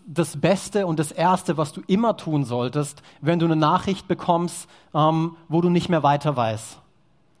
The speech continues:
Wenn du mit etwas konfrontiert wirst, so wie Martha und Maria, so wie Lazarus, ähm, mit einer schweren Krankheit,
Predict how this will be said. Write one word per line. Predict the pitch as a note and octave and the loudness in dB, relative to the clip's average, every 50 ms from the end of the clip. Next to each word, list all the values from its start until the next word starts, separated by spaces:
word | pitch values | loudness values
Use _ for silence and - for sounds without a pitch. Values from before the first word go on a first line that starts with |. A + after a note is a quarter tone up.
| _ _ - | _ _ -4
Wenn | D#3+ D#3+ | 0 2
du | F3+ F3+ | 4 2
mit | F#3 A3+ | 4 2
etwas | F#3+ D#3 F3+ E3+ D3 - | 2 2 2 0 0 -2
konfrontiert | - F#3 F3 - - E3+ D3+ D3 - - A3 A3 F#3 D#3+ | -4 -4 -4 -4 -4 -4 -6 -6 -4 -2 -2 -2 -2 0
wirst, | F3 F3 E3+ - - | 0 0 0 0 -2
so | - D#3 | -6 -4
wie | D3 D#3+ D3+ | -2 0 2
Martha | D3+ D#3 E3+ F#3 F3+ - G3+ F#3 F3+ | 2 4 2 2 0 0 0 0 0
und | F3+ F3 E3 E3+ E3+ | 0 -2 -4 -4 0
Maria, | D3 C#3+ C#3 D3 F3+ F#3+ E3+ D3 C#3 C#3+ | 0 0 0 0 0 2 2 2 2 0
so | C#3 C#3 C#3+ | 0 -2 -2
wie | C#3+ C#3+ | 0 2
Lazarus, | C#3 D3 D3+ D#3+ F#3+ F#3 - G3+ F3 C3 D3 D3 D3+ D3 - - - - - - - - - | 2 4 4 4 2 2 0 -4 -2 -2 -2 -4 -4 -6 -10 -18 -20 -20 -20 -20 -20 -8 -2
ähm, | E3 D#3 D3+ D#3+ E3 D#3+ D3 - - - | 0 0 2 2 0 -2 -4 -8 -12 -4
mit | - E3 E3+ F3+ | -2 0 2 2
einer | E3 F3 F3+ | 2 0 0
schweren | - - - D#3+ E3+ F#3 F3+ F3 D#3+ | -2 -2 0 2 2 2 2 0 0
Krankheit, | C#3 - F3 E3 F#3+ F#3+ - - D3 C3 C3+ C#3 D3 C#3+ - | 0 0 2 2 0 0 0 0 0 2 2 0 -2 -4 -8